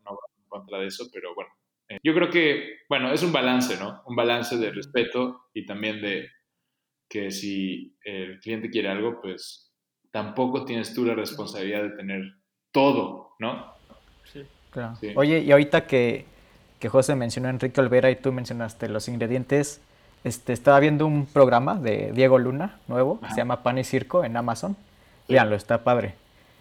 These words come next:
Speaker 1: Mm.
Speaker 3: Este, invita a muchos expertos a hablar sobre temas políticos, mientras chefs tops les, les sirven comida.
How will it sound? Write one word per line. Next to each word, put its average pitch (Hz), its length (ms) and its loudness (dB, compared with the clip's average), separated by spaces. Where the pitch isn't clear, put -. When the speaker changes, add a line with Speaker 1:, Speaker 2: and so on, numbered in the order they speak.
Speaker 1:
Mm. 135 160 -8
Speaker 3:
Este, 117 180 -4
invita 135 240 6
a 147 40 10
muchos 151 240 4
expertos 135 460 4
a 139 40 2
hablar 120 200 0
sobre 113 440 0
temas 123 380 -6
políticos, 131 640 0
mientras 101 640 -6
chefs - 580 -4
tops - 400 -4
les, 101 500 -10
les 113 120 -8
sirven 113 400 -6
comida. 120 440 -4